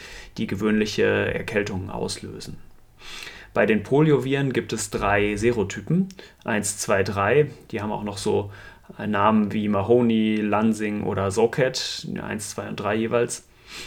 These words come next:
Und die kommen sehr unterschiedlich häufig vor. Der einzige noch verbleibende Ursprungsserotyp ist eigentlich Serotyp eins.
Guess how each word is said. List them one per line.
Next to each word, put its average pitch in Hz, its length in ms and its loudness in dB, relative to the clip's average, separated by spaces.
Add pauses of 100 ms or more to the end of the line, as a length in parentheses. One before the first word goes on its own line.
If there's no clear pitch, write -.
(120)
Und 120 360 0
die 120 160 4
kommen 117 340 2
sehr 113 160 2
unterschiedlich 110 720 -6
häufig 107 380 2
vor. 95 480 4 (640)
Der 107 560 4
einzige 120 680 8
noch 110 200 2
verbleibende 113 840 2
Ursprungsserotyp 117 1500 0
ist - 120 -6
eigentlich 107 260 -2
Serotyp 107 540 -4
eins. 120 440 0